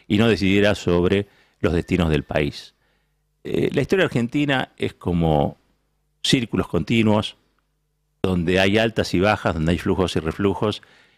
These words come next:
y donde, insisto, la causa nacional, popular y, y federal, este, siempre ha tomi-, lugar, ha tenido lugar de víctima, ¿no? Em, quizá haya que pensar en dar vuelta y torcer esa, esa historia. Porque necesitamos muchos dorregos,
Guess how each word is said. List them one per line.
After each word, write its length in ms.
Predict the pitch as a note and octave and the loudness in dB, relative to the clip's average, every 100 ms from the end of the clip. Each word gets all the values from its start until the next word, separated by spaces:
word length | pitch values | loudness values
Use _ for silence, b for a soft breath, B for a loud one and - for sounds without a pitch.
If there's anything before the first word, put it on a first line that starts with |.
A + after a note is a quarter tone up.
| b | b
y 100 | F#2+ | 0
donde, 220 | F2+ E2+ | 2 2
insisto, 360 | F2+ - A#2 - | 0 -2 -4 -2
la 80 | F2 | -2
causa 260 | G#2 G2+ | 0 0
nacional, 460 | F2+ - F2+ G2 F#2 | 0 0 -2 -2 -4
popular 440 | - E2+ F2+ F2+ | -4 -4 0 0
y, 200 | F2 D2 b b b b | 0 -4 b b b b
y 100 | A2 | -4
federal, 580 | - G#2 F#2+ A2 B2 B2+ - _ _ _ _ | 0 2 2 2 2 -2 -8 _ _ _ _
este, 240 | G2 F2+ F#2+ | -4 -2 -2
siempre 260 | C#3+ D#3 | 0 0
ha 40 | C3 | 0
tomi-, 340 | A2+ A2+ - - | 0 -2 -4 -4
lugar, 240 | G2 G#2+ - | 0 0 0
ha 120 | A2+ | -2
tenido 220 | A#2 B2 | 0 2
lugar 220 | G2 G#2 | 2 2
de 80 | F#2 | 2
víctima, 480 | F2 D2 - C#2+ D#2+ | 0 -4 -8 -8 -6
¿no? 180 | C#3+ G3 _ _ _ _ _ _ - | -6 -10 _ _ _ _ _ _ -2
Em, 880 | G#2+ G#2 G2 F#2 F2+ F2 E2 D#2 D#2+ - _ - _ _ _ | 2 4 4 2 2 0 0 0 -4 -12 _ -20 _ _ _
quizá 520 | - A2 D#3 D#3+ - _ _ _ | -6 -2 2 0 -2 _ _ _
haya 200 | A#2+ A#2 | -2 0
que 80 | G2+ | 0
pensar 500 | G#2+ F#2 - A2+ A2+ | 0 -2 0 -2 -2
en 160 | - F#2 | -4 -4
dar 140 | G2 | 0
vuelta 280 | G2 G#2 F#2+ | 0 0 0
y 40 | F2 | -2
torcer 380 | E2+ - G2+ | -4 -2 -2
esa, 420 | F2 - D2+ C#2+ - _ | 0 -2 -4 -4 -10 _
esa 160 | F#2+ F2+ | -6 -6
historia. 480 | D#2 - C#2+ - _ _ _ _ _ _ _ _ _ _ _ - | -6 -8 -8 -10 _ _ _ _ _ _ _ _ _ _ _ -4
Porque 220 | F2+ G2+ | -2 0
necesitamos 340 | F#2+ - A#2+ G#2 | -2 0 0 0
muchos 260 | C3 B2+ | 0 0
dorregos, 560 | G#2 G#2+ G#2 E2+ E2 | 0 2 2 2 -2